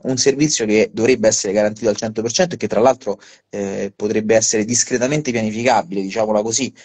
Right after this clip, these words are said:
perché alla fine se l'anno scorso avevamo, eh, duecentosessanta, se non sbaglio, studenti, duecentotrenta, trentacinque, se non ricordo benissimo la cifra. Quest'anno sicuramente, come è chiaro, il trend degli ultimi anni tendono ad aumentare,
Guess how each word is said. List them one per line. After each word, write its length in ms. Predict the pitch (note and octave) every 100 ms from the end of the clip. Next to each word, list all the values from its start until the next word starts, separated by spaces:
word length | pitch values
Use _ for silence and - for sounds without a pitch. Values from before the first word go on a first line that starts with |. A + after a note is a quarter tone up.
| _
perché 220 | - G2+
alla 100 | F#2+
fine 320 | G#2 B2+ G2+ - _
se 160 | _ -
l'anno 180 | G2 A2
scorso 340 | - C3 -
avevamo, 640 | A2+ A#2+ A#2+ A#2 G#2+ G2+ A#2
eh, 100 | G#2
duecentosessanta, 880 | G#2 A2 B2 A#2+ A2+ G#2+ - A2 G#2+
se 80 | G2+
non 80 | G2+
sbaglio, 340 | G2 A2 G2
studenti, 460 | - G#2+ A2+ A2 G2
duecentotrenta, 720 | F#2+ A2 A2 G#2 A2+ A2 A2 -
trentacinque, 580 | A#2 A2 G#2+ A2+ A2
se 60 | A2+
non 80 | A2+
ricordo 260 | A2 A#2+ A#2
benissimo 340 | A2+ A2 -
la 80 | C#3
cifra. 340 | B2 A#2+ C3 C3 - _
Quest'anno 480 | - - C#3+ C3 A2+
sicuramente, 1000 | - - A#2 A2 A2+ C3 C3 A2+ G#2 - _
come 200 | A2+ A2
è 40 |
chiaro, 540 | - B2+ A2+ F#2+ F#2 -
il 140 | G2+
trend 220 | - A#2 A2+
degli 120 | A2+
ultimi 300 | A2+ A2+ A#2
anni 220 | A2 G#2
tendono 320 | A2+ A2+ A2
ad 60 | A2+
aumentare, 600 | D#3+ F3 C3+ F#2+ G2+ A2+